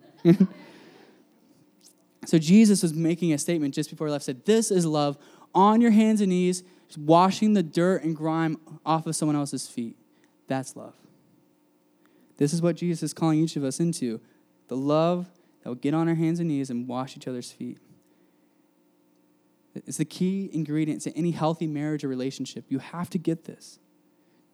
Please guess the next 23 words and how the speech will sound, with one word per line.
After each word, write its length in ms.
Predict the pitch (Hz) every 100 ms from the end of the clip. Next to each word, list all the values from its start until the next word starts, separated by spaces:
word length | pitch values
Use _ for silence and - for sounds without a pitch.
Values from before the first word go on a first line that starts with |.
| _ _ _ _ _
Imagine 300 | 160 170 170
how 320 | 151 165 185
incredible 720 | 180 170 - 180 175 156 147 147 _ _ _ -
a 80 |
marriage 400 | 151 143 170 175
would 160 | 156 135
be 360 | 131 123 123 - _ _ _ _
if 120 | 139
two 220 | - 190
people 540 | - 185 170 151 143 - _ _ _
were 100 | 139
committed 460 | - 139 156 147
to 80 | 143
outserve 500 | 113 147 - 147 131
each 160 | 117 -
other. 220 | 117 113 _ _ _ _ _ _ _ _ _ _ _ _ _
There's 160 | 143
this 80 | - _
powerful 340 | - 175 175 156
quote 460 | - 147 131 - - _ _
from 160 | 139
Andy 160 | 139 139
Stanley. 560 | 127 120 117 117 117